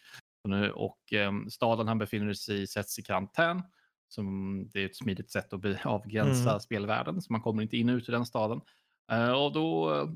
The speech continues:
Speaker 1: får man i uppgift att ta reda på, eh, vem det var som, eh, hittade på det här
Speaker 2: Mm.
Speaker 1: och skickade med han
Speaker 2: Spännande.
Speaker 1: den här bomben och så vidare. Eh, och då är det, det är såna open world, eh, uppdrags-, det är mi-, finns mi-, st-, storyuppdrag, sidouppdrag, eh, massa collectibles. Jag kommer ihåg, eh,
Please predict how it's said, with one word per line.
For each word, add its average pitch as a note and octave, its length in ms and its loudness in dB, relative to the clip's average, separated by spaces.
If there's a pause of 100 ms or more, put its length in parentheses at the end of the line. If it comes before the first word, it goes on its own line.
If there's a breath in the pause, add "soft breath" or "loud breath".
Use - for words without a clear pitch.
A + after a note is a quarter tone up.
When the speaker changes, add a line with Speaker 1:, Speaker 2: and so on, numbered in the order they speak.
(240)
Speaker 1:
får D3 80 2
man C#3+ 160 4
i C3+ 40 4
uppgift C3 340 -2
att A#2+ 220 0
ta B2+ 80 2
reda A2 140 4
på, G#2 340 2
eh, G2 180 2
vem G2+ 240 0
det F#2+ 60 -4
var F#2 200 -4
som, - 440 -8
eh, - 360 -8 (220)
hittade A#2+ 240 0
på G#3 200 4
det A#2 80 2
här - 80 0
Speaker 2:
Mm. - 140 -6
Speaker 1:
och - 120 -20 (200)
skickade A2+ 220 2
med G#2+ 120 2
han D#3 60 4
Speaker 2:
Spännande. E3 220 4
Speaker 1:
den G2+ 80 -4
här G2+ 80 -4
bomben G2+ 340 -8
och - 100 -14
så - 120 -18
vidare. - 120 -16 (680)
Eh, G#2+ 120 4
och B2+ 140 4
då C#3+ 220 6
är C3+ 100 6
det, B2+ 160 -6
det C3+ 180 -4
är B2+ 60 4
såna A2+ 220 0
open A2 240 0
world, G2+ 320 2
eh, G2+ 400 2
uppdrags-, - 680 -4 (120)
det G#2+ 120 0
är G2 60 0
mi-, G#2+ 400 -4
finns - 320 -4
mi-, B2+ 220 0
st-, B2 280 -10
storyuppdrag, G#2+ 680 0
sidouppdrag, G2 680 -2 (380 loud breath)
eh, G2+ 180 0
massa G2+ 520 -6
collectibles. G2 760 -6
Jag G#2 100 -6
kommer G2 220 0
ihåg, F#2+ 240 -2
eh, F#2+ 80 -2